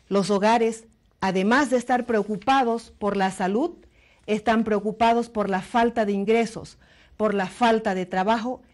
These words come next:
y por la falta de empleo. Y por eso, permítanme proponer que entre todos hagamos de esta elección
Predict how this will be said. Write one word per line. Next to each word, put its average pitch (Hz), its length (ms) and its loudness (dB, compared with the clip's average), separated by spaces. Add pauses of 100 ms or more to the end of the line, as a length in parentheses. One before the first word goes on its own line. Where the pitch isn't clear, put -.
(160)
y 208 100 -4
por 185 200 -6
la 180 120 -4
falta 185 440 -2
de 170 80 -2
empleo. 156 540 -4 (720)
Y 233 140 2
por 208 240 2
eso, 233 440 0 (260)
permítanme 226 760 2
proponer 196 760 0 (500)
que 220 200 4
entre 214 360 4
todos 226 640 0 (340)
hagamos 202 540 0
de 208 160 2
esta 226 200 -2
elección 220 600 -2